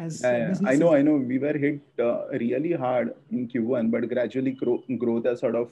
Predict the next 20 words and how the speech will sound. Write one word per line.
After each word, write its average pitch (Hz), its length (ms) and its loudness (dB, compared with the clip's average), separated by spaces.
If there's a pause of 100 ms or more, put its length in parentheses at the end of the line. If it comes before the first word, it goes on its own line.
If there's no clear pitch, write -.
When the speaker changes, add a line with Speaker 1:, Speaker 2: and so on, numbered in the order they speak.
(220)
Speaker 2:
uh, - 220 -6
returned 117 480 -2
back. 113 240 -4 (960)
Uh, 110 400 -6
similarly, 175 800 6
uh, 131 200 4
talking 147 380 2
about, 151 260 2
let's 131 220 -2
say, 156 220 0 (120)
A 127 40 4
I 143 120 4
M 160 200 2
L, 165 260 4
there 139 200 6
has 143 160 2
been 151 160 4
an 156 120 4
interesting, 135 680 0
uh, 120 260 2